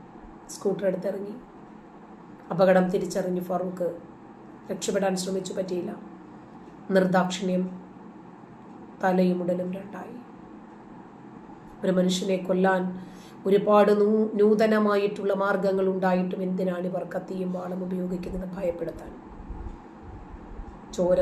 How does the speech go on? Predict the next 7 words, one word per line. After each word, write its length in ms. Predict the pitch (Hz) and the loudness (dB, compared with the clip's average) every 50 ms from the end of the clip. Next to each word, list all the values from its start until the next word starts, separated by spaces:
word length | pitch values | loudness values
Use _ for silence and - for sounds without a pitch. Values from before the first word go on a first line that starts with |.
| 175 | 2
വാർന്ന് 260 | 175 175 170 170 180 180 | 2 0 0 -2 -2 -4
മരിക്കണം. 420 | 185 180 208 208 - 247 - - - - - - - - - - - - - - - - - - - 208 | -4 -4 -6 -8 -10 -12 -14 -14 -16 -18 -20 -20 -20 -20 -20 -20 -20 -20 -18 -18 -18 -20 -18 -8 0 2
മറ്റുള്ളവർ 520 | 196 185 185 - 196 190 185 180 180 185 185 - - 175 | 2 2 4 2 4 4 4 4 4 2 0 0 -2 0
ഇതിൽ 140 | 170 185 180 180 | 0 2 2 2
നിന്നും 200 | 180 180 175 170 - - | 2 0 -2 -4 -4 -2
പാഠങ്ങൾ 420 | 190 180 170 180 190 185 185 185 185 180 | -2 -2 0 -2 -2 -2 0 -2 0 -2
പഠിക്കണം. 460 | 180 170 185 190 - 220 233 - - | -4 -4 -6 -10 -10 -10 -12 -14 -14